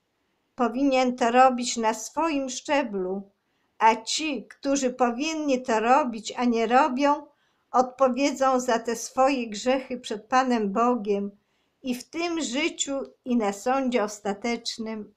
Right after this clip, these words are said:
Amen. Jezu, Maryjo,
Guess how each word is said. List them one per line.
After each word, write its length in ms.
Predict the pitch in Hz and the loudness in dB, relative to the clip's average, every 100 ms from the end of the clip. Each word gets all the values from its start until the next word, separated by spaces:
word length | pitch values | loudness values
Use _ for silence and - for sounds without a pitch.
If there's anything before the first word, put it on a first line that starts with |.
| - | -6
Amen. 580 | 214 196 208 214 214 196 _ _ _ _ _ _ _ _ _ _ 233 | -4 -4 -4 -6 -10 -14 _ _ _ _ _ _ _ _ _ _ -2
Jezu, 560 | 240 247 240 240 240 - _ - | 0 0 -4 -6 -6 -10 _ -4
Maryjo, 840 | 240 226 226 233 214 208 220 | 0 0 0 -4 -2 -4 -4